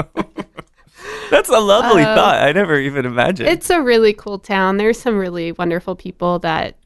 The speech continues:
Speaker 1: Boston's
Speaker 2: are there.
Speaker 1: great, yeah.
Speaker 2: Um, I learned a lot from, from,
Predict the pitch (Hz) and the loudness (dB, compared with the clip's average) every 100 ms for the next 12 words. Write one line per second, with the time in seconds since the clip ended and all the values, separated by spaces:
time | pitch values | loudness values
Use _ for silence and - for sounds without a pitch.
0 | - 196 185 185 185 180 190 - 113 107 | -8 -2 -2 -2 -2 -2 -4 -8 -18 -20
1 | _ _ _ _ 214 202 196 190 185 - | _ _ _ _ 0 2 2 0 -2 -2
2 | 214 214 196 180 156 151 - - 180 175 | 0 2 0 -2 -2 -4 -8 -6 -4 -6
3 | 175 _ _ - 185 175 185 | -10 _ _ -6 -4 -4 -6